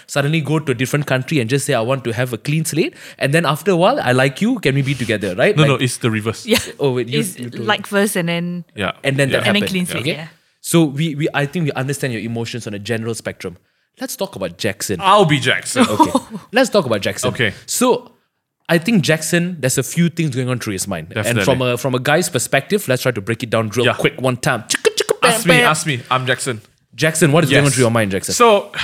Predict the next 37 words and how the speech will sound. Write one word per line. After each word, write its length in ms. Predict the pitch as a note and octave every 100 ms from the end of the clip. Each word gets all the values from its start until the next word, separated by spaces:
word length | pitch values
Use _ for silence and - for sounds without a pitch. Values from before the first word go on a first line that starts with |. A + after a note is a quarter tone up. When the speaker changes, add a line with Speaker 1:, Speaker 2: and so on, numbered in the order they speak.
| -
Speaker 2:
Raj, 240 | E3+ E3 E3
I'm 80 | E3+
so 240 | - A3
happy 440 | E3+ C#3+ C#3+ B2+ A#2
that 120 | C3
you 120 | B2+ B2+
invited 300 | B2 B2 B2
me 160 | B2
to 100 | A2+
the 80 | G2+
show 180 | - A2+
today. 260 | G2 G2 G2
Speaker 1:
<laughs> 960 | _ - - - - - D#3+ G#3+ - D3+
Speaker 2:
Um, 360 | D3+ D3+ C#3 -
as 280 | D#3+ G3+ F3+
Jackson, 480 | D3+ C#3 - G3 B3+
Speaker 1:
<laughs> 160 | C3+ C3
Yeah. 40 | - - - -
Speaker 2:
um, 420 | B2 A#2 A2+ A2+ A2+
I 80 |
think 240 | B2+ E3+ E3+
it's 160 | C#3+
been 160 | C3+ A#2+
said 320 | - E3+ C3+
that 240 | A#2 G#2+ -
my 200 | B2 B2+
best 340 | A#2+ C#3 -
friendship 480 | - B2+ B2+ - B2
with 180 | A#2 A#2+
Nay 360 | A#2+ A#2 A2 - _ _
has 320 | - B2 A2+ G#2+
been 380 | A2+ G#2+ G2+ F#2
ongoing 580 | B2 D3 B2 A#2 A2+ A2+
through 420 | - B2 A2+ A2
since 480 | - A#2+ A2+ - - _ _ _ _ _ _ _ _ _ _ _ _ _ _ _ _ _ _ _ -
Speaker 1:
Twenty? 300 | G#2 G2 C3
Speaker 3:
Twenty 280 | G3+ G3+